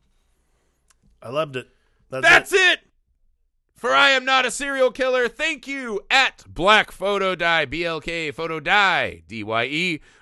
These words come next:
Speaker 2: on Twitter, uh, for the listen. We hope you've enjoyed your Stocking Stuffer episode. Again, I think what we're trying to tell you is that we loved this movie.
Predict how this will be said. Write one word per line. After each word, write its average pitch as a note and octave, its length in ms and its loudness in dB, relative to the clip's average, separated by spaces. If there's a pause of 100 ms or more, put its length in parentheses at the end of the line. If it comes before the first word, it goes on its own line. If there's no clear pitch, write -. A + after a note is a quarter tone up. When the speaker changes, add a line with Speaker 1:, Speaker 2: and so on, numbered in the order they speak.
(120)
Speaker 2:
on G3+ 260 0
Twitter, G#3 540 -4
uh, F3+ 320 0
for F3 160 -10
the D3 80 -16
listen. F#3+ 520 -6 (240)
We A#3 200 -2
hope A3 280 2
you've G3+ 140 -8
enjoyed F3 600 -4
your D#3 300 0
Stocking D#3+ 480 -6
Stuffer D3+ 400 -8
episode. C#3+ 680 -8 (1080)
Again, A#3+ 480 0 (140)
I G#3+ 360 2 (360)
think C4+ 540 -8
what G3 220 -4
we're G3 220 0
trying F3+ 380 0
to D#3 60 -10
tell E3 220 -4
you D#3+ 80 -4
is C3+ 60 -8
that C3+ 140 -4
we C#3+ 140 -4
loved C#3 420 -2
this B2+ 300 -8
movie. G2 540 -10